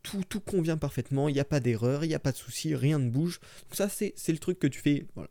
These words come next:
tu fais minimum, voilà. C'est sûr, ça, il n'y a pas de souci. Ensuite, le premier état intéressant, ça va être ce qu'il appelle le blank state en anglais,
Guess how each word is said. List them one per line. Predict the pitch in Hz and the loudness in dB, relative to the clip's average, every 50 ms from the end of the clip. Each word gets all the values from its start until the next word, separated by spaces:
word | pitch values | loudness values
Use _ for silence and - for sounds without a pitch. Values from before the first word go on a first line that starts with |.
| - - - | -16 -14 -12
tu | - | -10
fais | 104 - 131 123 107 - - - | -4 0 0 0 0 -2 -6 -4
minimum, | 104 113 127 131 120 101 - - - - | 0 2 4 4 2 2 -2 -6 -8 -8
voilà. | - 87 - - - - - - - - - - - | -8 -8 -10 -10 -12 -14 -16 -18 -20 -20 -20 -20 -18
C'est | - - 147 139 | -4 0 0 0
sûr, | - - 170 170 165 | 0 2 0 0 2
ça, | - - 165 | 0 0 2
il | |
n'y | 151 | 2
a | 147 | 2
pas | - 120 | 0 -2
de | - | -4
souci. | - - - - - - - - - - - - - | -6 -10 -16 -16 -16 -16 -16 -16 -18 -18 -20 -12 -6
Ensuite, | - 160 - - 226 - | -4 -2 -2 -2 -2 -4
le | 220 | -4
premier | - - 202 196 202 196 | -2 0 0 2 2 0
état | 190 185 - - | 0 0 0 -2
intéressant, | 156 143 - 131 143 143 - 190 - - - - - - | -2 -2 -2 -4 -4 -4 -4 -6 -6 -8 -12 -20 -18 -6
ça | - 131 | 0 0
va | 139 | 2
être | 160 - - - - - - - - | 0 0 -4 -12 -20 -20 -20 -18 -18
ce | - - | -14 -8
qu'il | - 113 117 | -4 -2 -2
appelle | 117 - 143 139 139 123 | -2 -2 -2 -2 -2 -2
le | 107 107 | -2 -2
blank | 101 104 120 127 135 139 | 0 2 2 2 2 0
state | 131 - - 151 151 156 165 - | -2 -2 -2 0 0 0 -2 -4
en | 139 120 | -4 -4
anglais, | 117 120 123 131 151 175 - | -2 -2 0 0 0 -2 -4